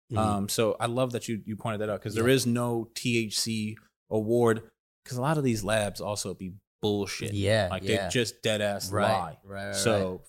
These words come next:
Speaker 2: fuck the T H C percentage. Just, you gotta try the weed and see if
Speaker 1: Yeah,
Speaker 2: it works for you.
Speaker 1: a hundred percent. Or it's different, right? Like, the top of the plant, the bottom of the, it's like,
Speaker 2: Totally.
Speaker 1: it's
Speaker 2: Could
Speaker 1: different
Speaker 2: totally be
Speaker 1: percentages.
Speaker 2: different,
Speaker 1: Yeah,
Speaker 2: you
Speaker 1: yeah,
Speaker 2: know?
Speaker 1: it's
Speaker 2: And
Speaker 1: the
Speaker 2: they
Speaker 1: same
Speaker 2: could,
Speaker 1: plant.
Speaker 2: they could test again, like, a top cola.
Speaker 1: Yeah.
Speaker 2: And you're seeing,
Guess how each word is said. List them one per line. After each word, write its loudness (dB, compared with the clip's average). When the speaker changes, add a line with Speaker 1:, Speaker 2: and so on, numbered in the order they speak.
Speaker 2:
fuck 0
the -2
T 0
H 0
C -2
percentage. -4
Just, -10
you -8
gotta 2
try 2
the 0
weed 2
and -4
see -4
if 2
Speaker 1:
Yeah, 4
Speaker 2:
it 0
works -6
for -12
you. -2
Speaker 1:
a 0
hundred -2
percent. 0
Or 4
it's 0
different, -4
right? -2
Like, -8
the -16
top -6
of -6
the -6
plant, -4
the -6
bottom -6
of -10
the, -8
it's -6
like, 8
Speaker 2:
Totally. 2
Speaker 1:
it's -8
Speaker 2:
Could -10
Speaker 1:
different 0
Speaker 2:
totally 4
be 0
Speaker 1:
percentages. 4
Speaker 2:
different, -6
Speaker 1:
Yeah, 2
Speaker 2:
you 4
Speaker 1:
yeah, 2
Speaker 2:
know? 2
Speaker 1:
it's 0
Speaker 2:
And 0
Speaker 1:
the -
Speaker 2:
they 2
Speaker 1:
same 0
Speaker 2:
could, 0
Speaker 1:
plant. -2
Speaker 2:
they -2
could -6
test -2
again, -8
like, -12
a -14
top -6
cola. -6
Speaker 1:
Yeah. 2
Speaker 2:
And -2
you're 0
seeing, -2